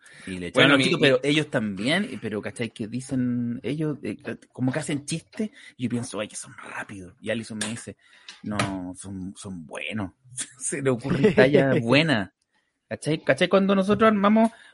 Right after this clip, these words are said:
Speaker 1: nosotros tenemos una-, un método de, de armar chistes. Cuando conversamos, hablamos una cuestión, eh, siempre, hemos hablado, eh,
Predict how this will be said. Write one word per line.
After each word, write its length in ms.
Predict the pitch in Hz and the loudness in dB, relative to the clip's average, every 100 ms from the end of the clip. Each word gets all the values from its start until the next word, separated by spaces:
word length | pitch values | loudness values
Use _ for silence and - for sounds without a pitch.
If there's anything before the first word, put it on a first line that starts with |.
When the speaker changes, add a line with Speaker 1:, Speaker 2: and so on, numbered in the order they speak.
| - | -10
Speaker 1:
nosotros 260 | - 214 240 | -4 -2 4
tenemos 200 | 247 247 | 6 8
una-, 140 | 240 | 8
un 120 | 214 | 8
método 460 | 226 269 269 262 247 | 6 6 6 8 10
de, 180 | 240 214 | 8 6
de 80 | 220 | 2
armar 320 | 226 220 - | 2 0 -2
chistes. 320 | 98 - - - | -14 -14 -12 -4
Cuando 240 | 131 147 | -2 0
conversamos, 800 | 156 143 135 - 180 196 202 202 _ _ _ | 0 -2 -2 2 4 4 0 -4 _ _ _
hablamos 380 | - 101 120 151 | -6 -2 0 0
una 100 | 175 | -2
cuestión, 640 | 185 - 208 208 214 - - | -4 -4 0 2 2 -2 -10
eh, 320 | - 135 131 127 | -4 -2 -2 -2
siempre, 520 | 156 113 - 131 175 | 0 -2 -4 -12 -12
hemos 220 | - 143 | -8 -4
hablado, 480 | 143 151 165 175 170 | -2 0 2 0 -2
eh, 120 | 165 | -10